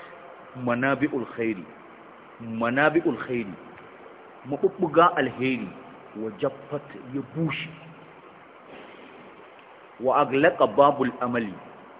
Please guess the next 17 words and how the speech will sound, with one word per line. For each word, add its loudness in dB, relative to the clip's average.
babul 4
amali, -2
kofan 6
burin 2
shiriya, 2
wa 0
aglaqa -2
shi -8
ma 6
aka -2
rufe 0
shi. -14
Kaga -4
am -4
ala -4
qulubi -8
aqfaluha, -8